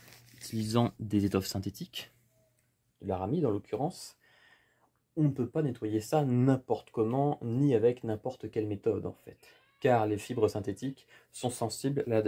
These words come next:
à la dégradation, aussi bien via certaines substances chimiques que via l'humidité ou encore via les rayons ultraviolets,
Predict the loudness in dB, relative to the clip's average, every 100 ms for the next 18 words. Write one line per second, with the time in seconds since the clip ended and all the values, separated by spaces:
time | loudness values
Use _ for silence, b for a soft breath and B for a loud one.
0 | 0 2 4 6 8 6 4 0 -2 -2
1 | b b b -4 -4 -4 0 2 4 4
2 | 2 -6 -6 -6 -10 -6 -6 -4 -2 0
3 | 0 -4 -18 b b b _ 2 2 2
4 | 2 2 0 0 -4 -2 -2 -2 -2 -2
5 | -2 6 8 8 6 -6 _ -2 2 4
6 | 6 4 4 2 2 0 2 2 2 -2